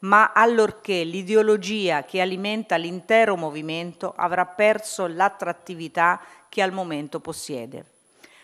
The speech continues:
Come ha più volte ribadito il ministro Minniti, il ministro dell'Interno Minniti, a proposito della complessa gestione dei flussi di migranti e richiedenti asilo nel nostro Paese,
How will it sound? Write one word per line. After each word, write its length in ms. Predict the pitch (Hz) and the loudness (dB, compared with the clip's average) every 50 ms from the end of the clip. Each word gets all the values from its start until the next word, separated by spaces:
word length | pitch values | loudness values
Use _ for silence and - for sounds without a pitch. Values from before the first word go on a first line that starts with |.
| _ _ _ _ | _ _ _ _
Come 300 | - 262 269 254 247 226 | 4 6 6 6 4 4
ha 80 | 220 | 2
più 180 | 226 226 220 202 | 2 -2 -8 -4
volte 380 | 185 220 233 233 233 - 214 | 2 2 2 2 2 -2 -6
ribadito 720 | 175 190 180 175 175 170 165 170 165 165 160 - 156 147 - | -8 -6 -2 -2 -2 -2 -2 -8 -12 -12 -8 -6 -6 -6 -6
il 140 | - 175 175 | -6 -8 -8
ministro 480 | 185 190 196 214 226 214 - - 196 170 | -6 -6 -4 -4 -4 -6 -6 -8 -8 -6
Minniti, 600 | 170 170 165 165 170 185 190 196 165 - - 147 | -6 -6 -6 -6 -6 -6 -8 -8 -10 -10 -12 -12
il 60 | 147 | -10
ministro 420 | 147 143 151 170 175 - - 175 | -8 -8 -8 -10 -10 -10 -10 -10
dell'Interno 680 | 156 151 143 139 143 147 - - 190 185 180 165 165 151 | -10 -10 -10 -10 -12 -12 -6 -2 -2 -2 -2 -2 -6 -10
Minniti, 640 | 151 151 156 165 180 202 220 208 - - 151 135 - _ - - _ - - - _ | -10 -10 -10 -10 -8 -8 -8 -8 -8 -10 -12 -12 -12 _ -20 -20 _ -20 -20 -10 _
a 140 | - 196 202 | 2 2 2
proposito 640 | - 220 220 196 - 254 254 247 - 240 214 202 185 | 2 -2 -2 2 4 4 4 4 2 -2 -4 -2 -2
della 260 | 185 190 190 190 185 | -2 0 0 0 0
complessa 720 | - 202 202 196 - - 240 247 254 240 - - 208 180 | 0 -4 -4 -4 -4 0 2 2 2 2 0 -4 -4 -4
gestione 540 | 156 180 170 - - - 226 226 214 196 175 | -4 -6 -8 -8 -8 -4 -4 -2 -2 -2 -4
dei 120 | 160 165 | -6 -8
flussi 460 | 160 - 220 220 220 202 - - 175 151 | -8 -8 -8 -8 -8 -8 -10 -12 -14 -12
di 120 | 147 160 | -12 -10
migranti 640 | 160 160 156 180 196 196 202 208 196 180 - 180 | -10 -10 -6 -4 -2 0 0 0 -2 -6 -8 -8
e 40 | 165 | -8
richiedenti 640 | 147 156 139 135 156 151 175 180 196 196 196 - 180 | -8 -8 -10 -10 -6 -4 -4 -4 -4 -6 -8 -10 -12
asilo 480 | 160 - - - 214 196 185 156 143 139 | -10 -10 -10 -10 -10 -8 -6 -6 -8 -8
nel 160 | 147 151 151 | -10 -10 -10
nostro 380 | 160 170 185 185 - - 160 | -8 -8 -8 -8 -8 -12 -14
Paese, 560 | 131 - 147 156 175 185 190 185 - 196 185 | -10 -8 -6 -6 -4 -6 -6 -8 -10 -14 -14